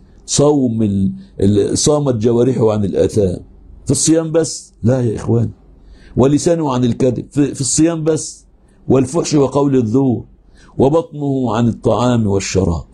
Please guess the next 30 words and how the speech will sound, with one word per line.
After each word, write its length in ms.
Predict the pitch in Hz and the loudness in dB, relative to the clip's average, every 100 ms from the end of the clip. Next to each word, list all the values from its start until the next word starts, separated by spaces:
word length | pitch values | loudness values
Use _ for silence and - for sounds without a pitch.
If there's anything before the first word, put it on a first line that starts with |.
| - | -4
هي 160 | - 170 | 0 2
دي 100 | 170 | 2
النقطة 380 | 175 180 170 147 | 0 0 0 0
الإيه؟ 420 | 123 131 151 117 | 0 2 2 2
ال-، 200 | 117 98 | 2 2
الفيصل 680 | 110 107 143 143 117 98 95 | 0 0 2 2 0 -4 -2
في 120 | 98 | 0
المسألة، 600 | 98 - - - 120 - - - - - - - | 2 2 0 0 0 -2 -12 -20 -20 -20 -8 0
إن 200 | 123 120 | 2 2
بطنه 420 | 143 156 127 107 | 2 -2 -4 -4
عن 100 | 104 | -2
الطعام 540 | 98 - 87 120 110 - | -2 -2 0 2 0 -4
والشراب. 640 | - - - - 50 50 - - - - - - - | -8 -8 -4 -2 -2 -4 -14 -20 -20 -20 -20 -20 -8
هن-، 340 | - 117 107 104 - | 0 0 0 -4 -12
هنقول 680 | - - 110 107 143 139 120 - | -10 -2 0 0 0 0 0 -2
طب 80 | 95 | -2
في 220 | - 120 | 0 2
يوم 180 | 143 139 | 2 2
هو 300 | 127 151 131 | 0 0 -2
مش 80 | 127 | -4
صايم، 460 | - 143 131 95 113 - _ _ _ - | 0 2 2 0 -6 -16 _ _ _ -2
بطنه 420 | 95 127 - 117 | 0 0 -2 -2
هتصوم 340 | 117 - 151 139 | -2 -2 -2 0
عن 80 | 127 | 0
الطعام 400 | 117 113 139 135 | 0 -2 0 0
والشراب 460 | 120 - 117 123 | -2 0 0 0
إزاي؟ 360 | 117 - 120 - _ _ - - | -2 0 -2 -2 _ _ -8 0
بالاعتدال 1000 | 101 101 107 76 - 85 85 78 65 65 - - - - | 2 2 0 -2 -2 2 2 2 -2 -6 -12 -20 -20 -4
وعدم 500 | - 117 127 117 95 | 0 2 2 2 2
التجاوز 960 | 90 - 80 78 85 78 69 73 - | 0 -2 0 2 2 2 0 -6 -10